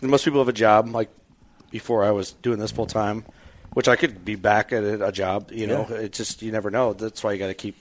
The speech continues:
Speaker 1: that's why you, you gotta stay stressed to a point, like, really. That might sound unhealthy.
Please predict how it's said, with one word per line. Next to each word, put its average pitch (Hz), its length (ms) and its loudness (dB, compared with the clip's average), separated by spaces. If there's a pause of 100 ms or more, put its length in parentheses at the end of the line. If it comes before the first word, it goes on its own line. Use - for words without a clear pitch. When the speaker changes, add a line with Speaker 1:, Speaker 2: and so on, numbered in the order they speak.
(160)
Speaker 1:
that's - 140 -4
why 131 100 4
you, 113 80 0 (100)
you 151 120 -4
gotta 170 180 10
stay 127 240 2
stressed - 480 0
to 104 80 -6
a 85 40 -10
point, 98 300 -10
like, 82 220 -14
really. 90 300 -10 (360)
That 117 100 2
might 113 160 -2
sound 95 180 -6
unhealthy. 87 460 -8